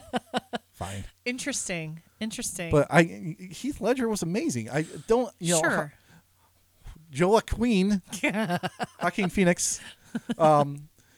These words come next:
Speaker 2: so he, he's good. He's good in the movie.
Speaker 1: Mm-hmm.
Speaker 2: Um, but if you say who I like better, I'm, I'm going with Heath.
Speaker 1: I, and that's totally fair. I mean, I, you know, Joaquin Phoenix will always be the little asshole brother from the movie Parenthood, or son, I should
Speaker 2: <laughs>
Speaker 1: say. I mean, he was a brother on, in the movie as well.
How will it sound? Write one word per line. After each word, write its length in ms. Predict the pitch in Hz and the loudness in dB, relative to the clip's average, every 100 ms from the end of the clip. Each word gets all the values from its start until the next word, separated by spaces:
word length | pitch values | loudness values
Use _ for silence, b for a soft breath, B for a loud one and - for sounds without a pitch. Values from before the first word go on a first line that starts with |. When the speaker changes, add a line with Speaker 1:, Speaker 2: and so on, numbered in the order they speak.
| b | b
Speaker 2:
so 200 | - 175 | -2 0
he, 220 | 185 170 | 0 0
he's 240 | 214 208 190 | 2 2 6
good. 340 | 165 127 101 - | 8 8 2 -6
He's 160 | 165 | 0
good 160 | 151 180 | 6 6
in 60 | 151 | 6
the 60 | |
movie. 340 | 135 120 113 107 | 4 6 4 2
Speaker 1:
Mm-hmm. 320 | 160 147 143 | -6 -8 2
Speaker 2:
Um, 540 | 139 131 127 123 127 143 | 8 8 8 4 -4 0
but 120 | 147 | 4
if 180 | 139 - | 4 2
you 100 | 151 | -2
say 240 | 147 165 143 | 2 2 2
who 360 | 135 139 135 | 0 -2 0
I 120 | 131 131 | 0 0
like 240 | 120 113 | -2 -2
better, 280 | 120 110 110 | -2 -2 -2
I'm, 340 | 110 - 113 | -6 -6 -8
I'm 180 | 117 117 107 | -6 -8 -6
going 220 | 120 107 101 | -4 -4 -6
with 120 | - | -10
Heath. 300 | 101 101 - _ _ _ | -10 -10 -14 _ _ _
Speaker 1:
I, 120 | - 302 359 254 - | -14 -14 -16 -8 -2
and 120 | 302 | -2
that's 180 | 392 - | -2 -2
totally 320 | 233 190 180 | -2 -2 -2
fair. 380 | 170 190 175 180 | -6 -6 -4 -4
I 40 | 220 | -4
mean, 180 | 233 - | -6 -4
I, 380 | 226 233 240 - b b b b b - _ | -2 -2 -2 -6 b b b b b -20 _
you 100 | 226 | -4
know, 120 | 220 | -4
Joaquin 560 | 208 208 214 - 247 240 | -4 -4 -4 -4 -8 -8
Phoenix 360 | 226 208 226 - | -6 -6 -6 -8
will 60 | - | -6
always 240 | 185 185 | -4 -4
be 120 | 196 | -6
the 100 | 180 | -6
little 260 | 190 180 - | -4 -4 -4
asshole 500 | 160 165 - - 180 | 0 0 0 -2 -2
brother 520 | 170 170 165 175 185 185 | 0 0 0 -4 -6 -6
from 180 | - 160 | -6 -6
the 60 | 160 | -4
movie 280 | 165 165 | -4 -4
Parenthood, 560 | 160 160 160 160 185 185 | -6 -6 -8 -6 -6 -6
or 80 | 175 | -6
son, 320 | - 165 156 | -4 -4 -6
I 80 | 143 | -4
should 220 | 156 175 | 2 2
Speaker 2:
<laughs> 0 | |
Speaker 1:
say. 200 | 160 156 170 | 2 0 -2
I 80 | |
mean, 160 | 208 202 | 0 0
he 80 | 190 | -2
was 120 | 170 | -4
a 40 | |
brother 300 | 156 156 143 | -6 -8 -8
on, 140 | 127 - | -12 -10
in 120 | 147 | -10
the 60 | 147 | -8
movie 240 | 143 131 | -10 -10
as 100 | 143 | -10
well. 180 | 120 | -12